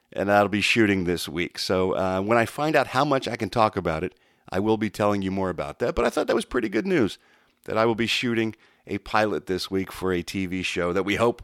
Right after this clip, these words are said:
of course, will go to series. So that would be pretty cool. But I'm telling you,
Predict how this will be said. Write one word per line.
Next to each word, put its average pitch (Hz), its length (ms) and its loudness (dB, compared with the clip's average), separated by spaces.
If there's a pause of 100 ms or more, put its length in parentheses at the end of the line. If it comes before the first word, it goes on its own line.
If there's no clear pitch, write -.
of - 120 -14
course, 92 280 -4
will 82 80 -4
go 85 160 -2
to 78 100 -6
series. 101 440 -4 (280)
So - 140 -8
that 82 80 0
would 117 120 0
be 98 100 0
pretty 87 240 -4
cool. 120 280 2
But 127 200 0
I'm 123 100 -4
telling 170 280 2
you, 131 100 2